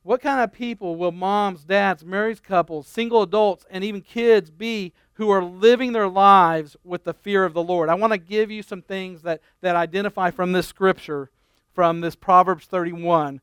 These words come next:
for men and women both today. What is it that identifies someone as someone who fears the Lord in the proper way? Number one, those who fear the Lord are trustworthy.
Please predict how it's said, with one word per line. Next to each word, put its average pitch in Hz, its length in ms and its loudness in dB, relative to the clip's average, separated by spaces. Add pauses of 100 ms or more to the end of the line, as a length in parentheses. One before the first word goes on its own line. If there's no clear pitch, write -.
(520)
for 175 160 0
men 196 320 0
and 214 160 -2
women 208 240 -2
both 175 280 0
today. 135 460 -18 (400)
What 185 400 4
is 190 280 4
it 170 200 -2 (220)
that 170 160 2
identifies 170 500 0
someone 170 280 -4
as 151 100 -8
someone 180 280 -6
who 165 120 -8
fears 185 500 -2
the 160 140 -6
Lord 151 380 0
in 147 100 -18
the 147 60 -18
proper 156 360 -4
way? 147 300 -4 (640)
Number 196 220 -2
one, 220 280 6
those 220 280 4
who 214 80 -6
fear 214 200 2
the 190 80 -2
Lord 202 320 4
are 180 80 -4
trustworthy. 151 800 -2